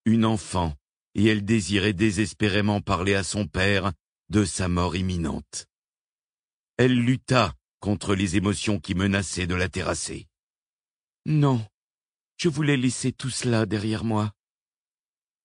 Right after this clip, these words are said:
Elle cessa de s'intéresser à ce qu'elle voyait.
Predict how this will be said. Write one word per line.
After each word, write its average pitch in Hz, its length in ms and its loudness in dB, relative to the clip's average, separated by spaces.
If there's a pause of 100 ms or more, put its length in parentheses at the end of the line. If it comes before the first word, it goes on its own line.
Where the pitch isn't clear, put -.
(380)
Elle 113 180 4
cessa 113 440 0
de 92 120 0
s'intéresser 92 720 0
à 90 60 2
ce 85 160 -6
qu'elle 82 220 -4
voyait. 76 460 -2